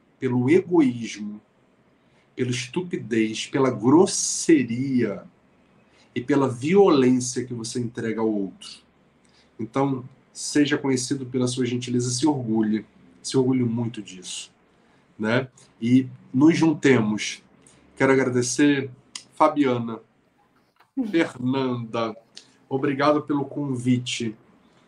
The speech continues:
Speaker 1: É, sempre que, sempre que tiver espaço, pode me chamar, que eu virei com o maior prazer.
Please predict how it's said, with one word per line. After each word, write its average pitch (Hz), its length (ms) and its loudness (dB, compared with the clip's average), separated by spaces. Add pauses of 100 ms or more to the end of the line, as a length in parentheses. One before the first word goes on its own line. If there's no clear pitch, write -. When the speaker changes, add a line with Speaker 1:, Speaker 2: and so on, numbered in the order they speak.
(220)
Speaker 1:
É, 127 360 4
sempre 180 540 0
que, 165 320 -2 (240)
sempre 196 260 -2
que - 100 -12
tiver 160 220 0
espaço, 139 520 0
pode 180 320 0
me 165 80 -2
chamar, 135 520 -4 (280)
que 147 100 -6
eu 139 120 -2
virei 135 280 -2
com 131 120 -14
o 127 40 -6
maior 127 200 -2
prazer. 113 520 -6